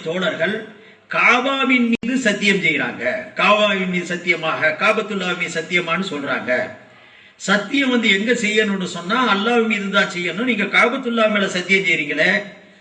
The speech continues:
அப்ப அல்லாஹ்வுக்கு ஈக்குவலா அந்த கட்டடத்தை ஆக்கிட்டீங்க, நீங்க ஷிர்க் செய்றீங்க." ஒண்ணு.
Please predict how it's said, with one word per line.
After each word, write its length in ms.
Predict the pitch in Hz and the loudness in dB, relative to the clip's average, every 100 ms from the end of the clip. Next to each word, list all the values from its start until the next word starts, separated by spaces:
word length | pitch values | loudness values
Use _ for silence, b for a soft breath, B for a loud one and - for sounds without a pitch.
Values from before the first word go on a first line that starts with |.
| B _ _ | B _ _
அப்ப 300 | 214 - - | -8 -4 -4
அல்லாஹ்வுக்கு 540 | 196 262 262 - 226 269 | -2 0 0 0 -2 -2
ஈக்குவலா 360 | 269 240 240 | 0 2 4
அந்த 140 | 214 214 | 2 0
கட்டடத்தை 520 | 185 185 240 226 208 | -4 0 0 0 0
ஆக்கிட்டீங்க, 680 | 185 196 190 170 170 185 208 208 - - | -2 -2 -8 -6 -2 2 2 -2 -10 -14
நீங்க 260 | 143 190 190 | -8 -4 -4
ஷிர்க் 360 | 185 139 - | -4 -8 -6
செய்றீங்க." 500 | 135 117 104 120 123 - 139 | -6 -6 -4 -2 -2 -4 -8
ஒண்ணு. 720 | 143 123 131 143 - - | -8 -8 -2 -2 -2 -10